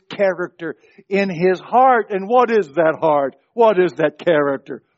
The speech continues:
Goodness. Goodness. Praise be to God. Goodness to sinners. He never made His passion and resurrection the centerpiece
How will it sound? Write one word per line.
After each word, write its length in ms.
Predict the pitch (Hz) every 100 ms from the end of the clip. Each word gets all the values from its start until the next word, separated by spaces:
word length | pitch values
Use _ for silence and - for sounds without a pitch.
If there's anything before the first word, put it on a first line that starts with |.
| _ 196
Goodness. 840 | - 208 277 214 196 156 - - - _ _ _ _ _ _ _ _ _ _ _ _ _ 180
Goodness. 1120 | 233 285 269 254 214 - - - - _ _ _ _ _ _ _ _ _ _ _ _ _ _ _ _
Praise 420 | _ 180 160 147
be 160 | - 123
to 100 | 113
God. 380 | 120 113 110 _ _ _ _ _ _ _ _ _ _ _ 131 120
Goodness 760 | 156 151 139 139 - - _ _ _
to 80 | 139
sinners. 720 | - - 107 _ _ _ _ _ _ _ _ _ _ _ _ _ _ _ _ _ _ _ _ _ _ _ _ _
He 100 | -
never 280 | 175 202 160
made 220 | 143 139
His 160 | 127 -
passion 480 | - 143 139 170 147
and 120 | 139
resurrection 680 | 151 147 151 156 165 - 185
the 100 | 165
centerpiece 720 | - 185 175 175 202 233